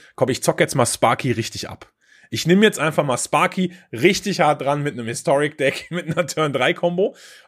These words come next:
äh, weil ich wollte einfach ganz, ganz viele Kreaturen auf dem Battlefield sehen und das gibt mir die Neoform Combo.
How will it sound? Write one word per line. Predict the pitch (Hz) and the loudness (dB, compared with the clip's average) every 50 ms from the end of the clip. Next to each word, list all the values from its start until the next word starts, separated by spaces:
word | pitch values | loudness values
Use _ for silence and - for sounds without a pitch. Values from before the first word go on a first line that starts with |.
| _ _ | _ _
äh, | 123 135 139 139 131 | 0 2 2 4 6
weil | 131 135 151 | 6 4 4
ich | 143 127 | 4 4
wollte | 156 185 190 196 160 | 2 4 4 4 2
einfach | 156 147 160 - - | 0 0 -2 -2 0
ganz, | 151 160 170 | -2 0 0
ganz | - 165 143 | 0 -2 0
viele | - 160 147 131 | -2 -2 -4 -2
Kreaturen | - 143 131 - - 185 180 143 | 0 0 0 2 2 0 2 2
auf | 113 117 | 0 0
dem | 123 | 0
Battlefield | 110 107 110 123 113 127 123 113 | 0 0 0 -2 -4 -4 -4 -2
sehen | 123 139 135 | -2 -4 -4
und | 123 104 | -2 -2
das | 110 107 - | -2 -2 -4
gibt | 131 110 - | -6 -10 -8
mir | 123 107 | -6 -4
die | 101 98 | -4 -2
Neoform | 98 98 95 92 - 95 90 92 | -2 -2 -2 -4 -4 -8 -8 -6
Combo. | - 98 95 120 143 165 | -6 -6 -4 -6 -6 -8